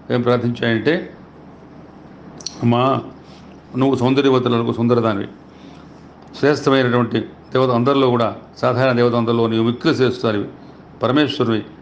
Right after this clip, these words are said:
ఇక సత్తా స్వరూపునివి, అంతరాత్మ స్వరూపుని, జగత్తులో జడ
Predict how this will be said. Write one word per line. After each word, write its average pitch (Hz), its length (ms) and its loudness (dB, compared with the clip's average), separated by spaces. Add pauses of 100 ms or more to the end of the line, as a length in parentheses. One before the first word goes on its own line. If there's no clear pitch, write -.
(240)
ఇక - 120 -2
సత్తా 117 420 -2
స్వరూపునివి, 117 400 0 (720)
అంతరాత్మ 123 420 0
స్వరూపుని, 120 360 0
జగత్తులో 120 560 0 (360)
జడ 127 320 0